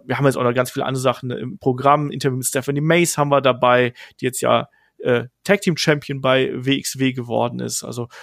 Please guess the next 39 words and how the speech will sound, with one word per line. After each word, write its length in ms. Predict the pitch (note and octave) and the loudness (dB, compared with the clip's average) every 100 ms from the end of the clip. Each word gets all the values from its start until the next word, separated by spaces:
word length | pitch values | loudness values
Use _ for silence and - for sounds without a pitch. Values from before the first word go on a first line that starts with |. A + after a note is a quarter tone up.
| - - | -20 -8
schaut 320 | - A3 G#3+ | 2 2 4
da 140 | E3 | 2
gern 260 | D#3+ D3+ D3 | 2 2 0
vorbei, 560 | - B2+ B2 B2 B2 - | 0 0 2 2 0 -4
mit, 280 | B2 B2 - | -10 -10 -12
äh, 100 | A#2+ | -12
fünf 320 | - C3+ - | -12 -14 -10
Euro 460 | A#2 B2 A#2+ A#2 _ - _ | -8 -6 -6 -12 _ -20 _
seid 300 | - A2+ A2+ | -6 -4 -2
ihr 200 | A#2+ A2+ - - | -4 -10 -12 -2
dabei 500 | A#2 A#2 C3+ C#3+ C#3+ C#3 | 0 4 6 6 4 -2
und 180 | B2+ | -12
habt 240 | - - - | -12 -16 -18
vor 160 | - C3+ | -10 -4
allem 180 | C#3 C3+ | -4 -4
auch 140 | A#2+ | -8
noch 100 | B2 | -12
Zugriff 340 | - B2+ B2+ - | -14 -12 -12 -8
auf 280 | B2 A#2+ - - - - - _ | -8 -8 -10 -20 -20 -20 -20 _
unfassbar 640 | F#3+ A#3 - E3 - D#3 | 2 2 0 -4 2 0
viele, 560 | C#3 D3 D3+ D3 C3+ - | 0 -4 2 4 4 -2
ähm, 300 | B2+ B2 A#2 _ _ _ | -6 -6 -8 _ _ _
extra 300 | C#3 - A#2+ | -8 -2 0
Podcasts, 580 | A2 - B2 - A2 G#2+ | 0 -4 -12 -10 -10 -8
also 100 | A#2+ | -8
über 220 | C#3 C3+ | 0 0
dreihundert 520 | C3 - B2 C3+ C3 B2 | 2 2 0 0 -2 -4
Podcasts, 380 | C3 - B2+ | -10 -6 -6
die 60 | - | -6
mittlerweile 300 | B2 A#2+ A#2+ | -6 -2 -2
im 100 | A#2+ | -2
Archiv 340 | A2 - C3 | -8 -10 -10
sind 240 | - C3+ C#3 | -4 -4 -4
und 140 | B2 | -8
wir 80 | B2 | -10
liefern 200 | B2 C3 | -10 -6
da 120 | A#2 | -6
stetig 400 | - G3 A#3 G3+ | -4 -2 -2 -2
nach. 340 | E3+ E3 E3+ | 4 4 2